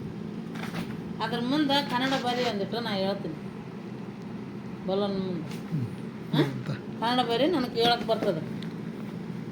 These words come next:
Speaker 1: ಕೊಡು, ಕನ್ನಡ ಬರ್ಕೊಡ್ತಾನೆ, ಕೊಡು ಪಪ್ಪ. ಕನ್ನಡ.
Speaker 2: ತಾ.
Speaker 1: ಕೊಡು.
Speaker 2: ಹೇ, ತಾ.
Speaker 1: ಕನ್ನಡ ಬರ್ಕೊಡ್ತಾನೆ, ಕೊಡು. ಇದೇಲೈತೆ, ಇದೇಲೈತೆ. ಸಿಸ್ಕಡ್ಡೆಲೈತೆ.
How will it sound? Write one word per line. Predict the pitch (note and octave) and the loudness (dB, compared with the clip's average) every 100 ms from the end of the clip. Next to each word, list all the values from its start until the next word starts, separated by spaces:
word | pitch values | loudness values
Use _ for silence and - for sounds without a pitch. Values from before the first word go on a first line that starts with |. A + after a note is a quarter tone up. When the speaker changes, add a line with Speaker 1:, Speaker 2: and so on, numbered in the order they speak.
| - - - - - - | -8 -8 -8 -8 -6 2
Speaker 1:
ಕೊಡು, | C#4+ | 4
ಕನ್ನಡ | C#4+ D4 E4 | 6 6 6
ಬರ್ಕೊಡ್ತಾನೆ, | D#4+ D#4+ D4+ C#4 | 6 4 4 2
ಕೊಡು | C#4+ | 2
ಪಪ್ಪ. | C#4 D4 D4 A#3 - - - - - - - - - - | 2 2 4 0 0 -6 -6 -6 -6 -6 -6 -8 -8 -4
ಕನ್ನಡ. | C4 D4+ D4 F#3 - - - - - - - - | 4 6 8 6 0 -8 -10 -8 -8 -8 -6 4
Speaker 2:
ತಾ. | D3 | 4
Speaker 1:
ಕೊಡು. | A#2+ - A3+ F3 - - - - - - - - - - - - F3+ | 4 -4 -4 -2 -4 -6 -6 -6 -8 -8 -6 -8 -8 -8 -8 4 8
Speaker 2:
ಹೇ, | G3+ - - - - - - | 10 8 -4 -6 -6 2 6
ತಾ. | A3+ - - - - - - - - - - - | 6 4 -4 -6 -6 -6 -8 -6 -6 -6 -6 -2
Speaker 1:
ಕನ್ನಡ | B3+ D4+ D4 | 6 6 8
ಬರ್ಕೊಡ್ತಾನೆ, | D4 C#4 A3+ F#3+ | 4 2 0 0
ಕೊಡು. | A#3+ - - - - - - - - - - - - - - - B3+ | 2 2 0 -8 -8 -6 -6 -6 -6 -6 -6 -8 -8 -8 -8 -6 2
ಇದೇಲೈತೆ, | C#4+ B3+ F3+ - E3 - - F#3+ | 6 6 4 0 -4 -6 -6 -2
ಇದೇಲೈತೆ. | B3 D4 G#3+ - - - - - - | 4 6 6 0 -6 -8 -6 -6 -4
ಸಿಸ್ಕಡ್ಡೆಲೈತೆ. | C#4 - D#4 E4 F4+ F#3 | -4 4 6 8 8 4